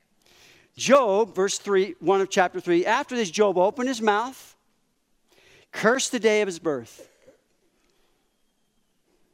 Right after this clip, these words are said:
Job spoke and said, "May the day perish on which I was born, and the night in which I, it was said, 'A male child is'." It's just natural. He's going, "Uh, why was I ever even conceived? And being conceived,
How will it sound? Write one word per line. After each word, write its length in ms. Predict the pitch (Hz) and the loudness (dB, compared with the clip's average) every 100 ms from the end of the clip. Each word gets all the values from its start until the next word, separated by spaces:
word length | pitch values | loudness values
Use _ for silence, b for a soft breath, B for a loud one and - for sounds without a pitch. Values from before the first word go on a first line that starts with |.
| _ _ _ b b b b | _ _ _ b b b b
Job 420 | - 202 240 247 | 2 4 4 0
spoke 380 | 190 - 220 220 | -4 0 0 0
and 100 | 208 | -4
said, 380 | - 190 180 180 - _ b b | 0 0 0 -4 -14 _ b b
"May 180 | 180 190 | 4 4
the 120 | 190 | 0
day 340 | 143 208 208 | 2 2 2
perish 640 | - - 254 180 143 139 165 | -4 -2 -2 0 -4 -6 -4
on 180 | 160 | 0
which 180 | 175 196 | 0 0
I 120 | 196 | -2
was 160 | 190 185 | -2 -4
born, 420 | - 147 147 156 b b | -4 -2 -2 -4 b b
and 120 | 160 160 | -2 0
the 80 | |
night 360 | 156 180 208 214 | 2 2 0 -2
in 160 | 175 160 | -2 0
which 280 | 185 - - | -2 -4 -8
I, 160 | 151 160 | -6 -4
it 80 | 180 | -4
was 160 | 170 160 | -4 -4
said, 300 | 180 151 131 b b | -2 -4 -6 b b
'A 80 | 139 | -4
male 240 | 151 156 | -2 -2
child 320 | - 147 135 | -2 -4 -4
is'." 60 | 127 b | -10 b
It's 180 | 214 202 | -4 0
just 200 | 277 247 | 0 -2
natural. 500 | 202 208 370 262 214 | -2 0 0 -2 -8
He's 80 | 175 | -6
going, 200 | 208 190 B B - | -4 -4 B B -10
"Uh, 140 | 151 | -6
why 280 | 185 233 311 | 0 2 2
was 140 | 269 | 0
I 60 | 220 | 0
ever 260 | 202 233 | 0 0
even 240 | 226 208 190 | 0 -2 0
conceived? 600 | 190 170 - 277 233 190 | -2 -2 -2 -2 -2 -2
And 120 | 180 | -2
being 220 | 262 269 | 0 0
conceived, 400 | 214 - 254 220 | -2 -4 -6 -8